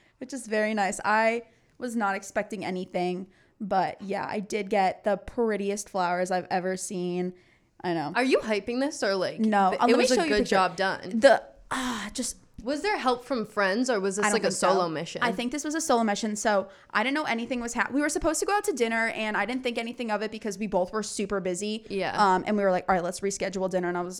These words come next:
Speaker 1: honestly like, "Thank God," because neither one of us had time. In my week, I was working against the clock as it was.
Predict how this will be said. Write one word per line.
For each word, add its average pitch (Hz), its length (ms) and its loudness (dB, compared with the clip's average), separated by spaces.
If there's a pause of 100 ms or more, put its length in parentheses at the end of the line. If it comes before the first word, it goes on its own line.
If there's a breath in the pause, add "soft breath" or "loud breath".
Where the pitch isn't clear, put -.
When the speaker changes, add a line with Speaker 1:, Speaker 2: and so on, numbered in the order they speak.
Speaker 1:
honestly 254 400 -2
like, - 140 -10
"Thank 202 220 -2
God," 180 280 2
because 180 600 -4 (420 soft breath)
neither 196 360 2
one 185 140 -2
of 180 80 -2
us 190 140 0
had 185 180 -2
time. 175 340 -4
In 185 120 -6
my 170 180 -4
week, 190 320 -12 (260)
I 196 100 -2
was 185 180 -6
working 185 280 -4
against 185 360 -6
the 180 80 -12
clock 165 360 -4
as 185 200 -2
it - 80 -6
was. 175 480 -4